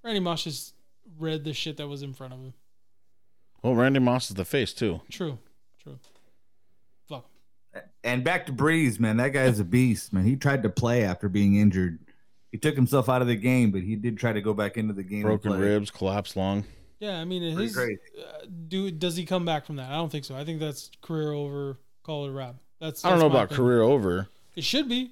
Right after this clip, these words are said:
Speaker 3: He'll
Speaker 1: What? Why else?
Speaker 3: he'll
Speaker 1: What
Speaker 3: be
Speaker 1: has he
Speaker 3: back.
Speaker 1: gotta prove? He's got a Super Bowl. He's got an, uh, did he win an M V P? I thought he did.
Speaker 2: He's won an M V P.
Speaker 1: Yeah.
Speaker 2: But I, I think the one that's gonna get him is most touchdowns of all time.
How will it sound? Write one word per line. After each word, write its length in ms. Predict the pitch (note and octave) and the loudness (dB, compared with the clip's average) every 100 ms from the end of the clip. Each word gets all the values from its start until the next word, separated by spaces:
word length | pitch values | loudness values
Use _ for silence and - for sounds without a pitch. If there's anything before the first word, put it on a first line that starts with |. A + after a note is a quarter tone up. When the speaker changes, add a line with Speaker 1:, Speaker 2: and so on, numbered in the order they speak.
| - | -6
Speaker 3:
He'll 100 | F#3+ | -2
Speaker 1:
What? 200 | A#3 B3+ | 0 -2
Why 180 | B3 D#4+ | -2 -2
else? 160 | C#4+ | -2
Speaker 3:
he'll 80 | D#3+ | -2
Speaker 1:
What 60 | G#3+ | -2
Speaker 3:
be 60 | |
Speaker 1:
has 80 | A#3 | -2
he 40 | A#3 | -2
Speaker 3:
back. 120 | A#3+ | -2
Speaker 1:
gotta 40 | - | -2
prove? 180 | A#3+ D#3+ | -2 -2
He's 140 | D#3 | -2
got 100 | E3 | -4
a 60 | C3+ | -4
Super 260 | A#3+ A3+ | -8 -8
Bowl. 320 | A#3 A#3 A3 | -6 -4 -2
He's 320 | F#3 E3+ C#3+ - - - - - - | -4 -6 -8 -12 -18 -20 -20 -14 -4
got 200 | F#3 E3 | -4 -2
an, 240 | E3 F#3+ | -6 -8
uh, 200 | F#3 F#3+ | -10 -12
did 140 | F3 A3 | -6 -4
he 60 | |
win 160 | A3+ C4 | -2 -4
an 160 | B3+ B3 | -4 -6
M 140 | B3 | -6
V 120 | A#3+ | -6
P? 200 | A3+ A#3 | -6 -6
I 40 | A3 | -6
thought 160 | G#3+ | -6
he 120 | F#3 D#3+ | -6 -4
did. 200 | D3 C#3+ - | -6 -8 -2
Speaker 2:
He's 180 | D3+ E3+ | 2 4
won 120 | D#3+ | 4
an 100 | A#2+ | 4
M 80 | G#2 | 2
V 100 | F#2+ | 0
P. 240 | F#2 G2 A#2+ - - | 0 -2 -2 -12 -20
Speaker 1:
Yeah. 60 | A#2+ B2+ - - | -20 -20 -12 0
Speaker 2:
But 340 | A#2 A2 - - - - | 2 2 -2 -12 -12 -6
I, 60 | |
I 40 | G#2 | -2
think 240 | B2 B2 | 2 2
the 80 | G#2 | 2
one 180 | G#2+ G#2+ | 2 2
that's 160 | G2 | 0
gonna 180 | - F#2+ | -2 -2
get 180 | F2+ A#2+ | 0 0
him 120 | G#2+ | 0
is 140 | F2+ F2 | -2 -4
most 180 | F#2 - | -6 -4
touchdowns 380 | F#2+ - F#2 | -6 -4 -6
of 80 | E2 | -6
all 120 | E2 | -8
time. 260 | E2 A2 D#2 | -6 -6 -8